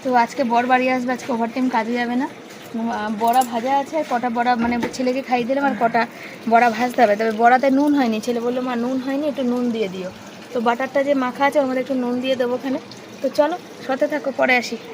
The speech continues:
যদি সাইকেলে কিছু হয়, টায়ার ফায়ার নষ্ট হয়, হেঁটে যেতে হবে। এত আজকে দেরি হয়ে গেছে, বুঝতে পেরেছো? ধীরে সুস্থে সাইকেল চালিয়ে যাওয়া, আর পরীক্ষা হয়ে গেলে সাথে সাথে চলে আসবা। আসো না, টেনশন দেওয়া না আমায়,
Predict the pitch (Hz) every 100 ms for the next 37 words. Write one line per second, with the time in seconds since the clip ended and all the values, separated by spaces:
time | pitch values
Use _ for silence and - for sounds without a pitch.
0 | - - _ 294 311 - 285 294 330 330
1 | 330 339 269 302 277 269 269 294 294 311
2 | 320 311 262 277 285 - 320 285 247 -
3 | - - 233 311 302 302 294 247 208 -
4 | 240 320 294 - 277 285 302 311 285 247
5 | 240 254 311 392 466 453 262 214 - -
6 | - - - 240 285 330 339 - 381 440
7 | - 285 285 285 294 294 277 233 208 196
8 | - - - 240 277 285 285 359 285 302
9 | 311 330 302 285 311 311 302 294 294 277
10 | 262 262 330 440 311 302 294 294 302 294
11 | 277 269 247 214